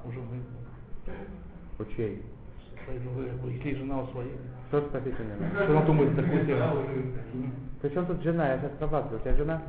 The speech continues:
Speaker 1: Нет,
Speaker 2: А чё
Speaker 1: ну,
Speaker 2: спрашивать
Speaker 1: вот
Speaker 2: жену? И
Speaker 1: есть
Speaker 2: надо у
Speaker 1: жена.
Speaker 2: раввина спрашивать, не у жены.
Speaker 1: Мгм. Вот это
Speaker 2: Я говорю, не
Speaker 1: будет
Speaker 2: торопиться, всякую вещь устражать, сразу бежать не нужно. Иногда из этих всех устражений потом выходят всякие, наоборот,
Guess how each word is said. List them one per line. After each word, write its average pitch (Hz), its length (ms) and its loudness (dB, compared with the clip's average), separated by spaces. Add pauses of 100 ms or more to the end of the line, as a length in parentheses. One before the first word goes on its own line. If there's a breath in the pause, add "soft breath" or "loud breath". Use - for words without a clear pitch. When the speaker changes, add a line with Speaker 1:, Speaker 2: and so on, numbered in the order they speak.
(220)
Speaker 1:
Нет, 117 140 -4 (120)
Speaker 2:
А 135 80 0
чё 175 120 2
Speaker 1:
ну, 160 60 0
Speaker 2:
спрашивать 165 260 4
Speaker 1:
вот 147 100 8
Speaker 2:
жену? 143 140 6
И - 40 6
Speaker 1:
есть 131 80 8
Speaker 2:
надо 190 180 10
у 220 40 12
Speaker 1:
жена. 220 100 12
Speaker 2:
раввина 196 260 6
спрашивать, - 280 0
не 131 100 0
у 135 60 0
жены. 143 300 0 (340)
Speaker 1:
Мгм. - 580 2 (300)
Вот 143 120 -2
это 156 100 2
Speaker 2:
Я 151 80 8
говорю, 180 140 8
не 185 100 8
Speaker 1:
будет 185 80 4
Speaker 2:
торопиться, 185 520 8
всякую 175 420 6
вещь 175 220 6
устражать, 160 460 4
сразу 147 300 4
бежать 143 420 2
не 143 80 4
нужно. 135 300 2 (240 loud breath)
Иногда 147 240 6
из 170 80 4
этих 165 220 -2
всех 165 200 2
устражений 165 460 2
потом 147 260 -2
выходят 143 280 0
всякие, 135 340 -4 (420)
наоборот, 120 460 0